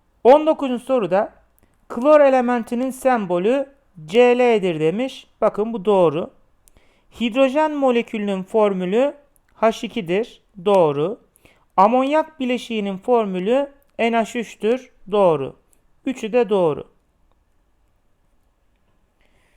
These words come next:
Evet. Yirminci soruda demir artı iki iyonunun aşağıdaki iyonlardan hangisiyle birleştiğinde oluşan bileşiğin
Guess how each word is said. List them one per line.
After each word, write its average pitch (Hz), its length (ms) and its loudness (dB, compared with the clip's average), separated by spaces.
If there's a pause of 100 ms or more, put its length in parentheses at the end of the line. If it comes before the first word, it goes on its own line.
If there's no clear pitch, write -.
(320)
Evet. 196 380 -6 (220)
Yirminci 269 560 -6
soruda 214 540 -4 (520)
demir 254 360 2
artı 262 360 4
iki 302 160 -6
iyonunun 220 540 -2
aşağıdaki 277 600 0
iyonlardan 247 580 -4
hangisiyle 233 760 -6
birleştiğinde 208 500 -6
oluşan 208 480 -4
bileşiğin 208 580 -6